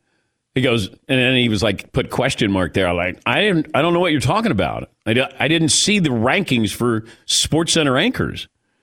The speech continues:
I, i-, is it recently? Somebody said, "Oh, you lost to Scott Van Pelt." I go, "Good." <laughs> Like, I,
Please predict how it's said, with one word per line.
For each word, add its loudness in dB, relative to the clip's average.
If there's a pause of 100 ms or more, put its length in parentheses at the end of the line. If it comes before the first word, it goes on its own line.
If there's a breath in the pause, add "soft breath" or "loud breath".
(460)
I, -16 (120)
i-, -2
is 2
it 0
recently? 0
Somebody 0
said, 2
"Oh, 2
you 2
lost 0
to 0
Scott 0
Van 0
Pelt." 0
I 0
go, 0
"Good." -4 (180)
<laughs> -4
Like, -6
I, -6